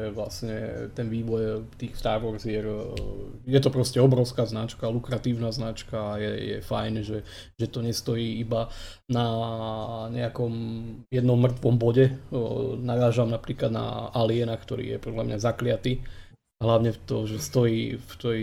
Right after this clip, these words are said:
v tom Foxe a, a vlastne celkovo v Disney a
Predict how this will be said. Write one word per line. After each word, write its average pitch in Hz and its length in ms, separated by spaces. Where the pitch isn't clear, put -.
v - 120
tom 107 200
Foxe 117 560
a, 107 160
a 117 160
vlastne 110 400
celkovo 113 400
v 107 80
Disney 110 400
a 107 160